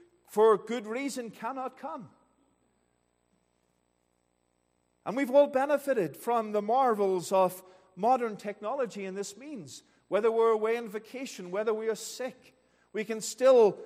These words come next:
be part of the service. We can still hear the word of God live or later. There's nothing wrong with that. It is good. It is beneficial. But when it comes between us actually being present at worship,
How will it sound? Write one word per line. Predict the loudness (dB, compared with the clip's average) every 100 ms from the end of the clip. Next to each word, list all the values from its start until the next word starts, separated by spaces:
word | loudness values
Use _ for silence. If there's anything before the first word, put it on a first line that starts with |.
| -10
be | -6 -6
part | -4 4 8 8
of | 6
the | 0
service. | -4 -2 0 0 -2 -6
We | -10
can | -10
still | -8 -6 -6
hear | -8 -8 -4
the | -2
word | -2
of | -2 -4
God | -2 -2 0
live | -2 -2 -2 -2
or | -4 -4
later. | -6 -4 -4 -6 -16 _ _ _ _ _ _ _ _ _
There's | -20 -8
nothing | -8 -8 -10
wrong | -12 -12
with | -16 -14
that. | -16 -16 -10
It | -10
is | -10
good. | -12 -12 -8
It | -8
is | -8
beneficial. | -6 -8 -8 -12 -14 -14 -18 _ _ _ _ _ _ _ _ _ _ _ _ _ _ _ _ _ _ _ _
But | -12
when | -8 -6 -6
it | -8 -10
comes | -6 -4 -4 -10
between | -12 -12 -10 -10
us | -10 -8
actually | -10 -10 -12 -12 -12
being | -12 -12 -12 -14
present | -10 -8 -8 -12
at | -16 -12
worship, | -10 -8 -10 -16 -16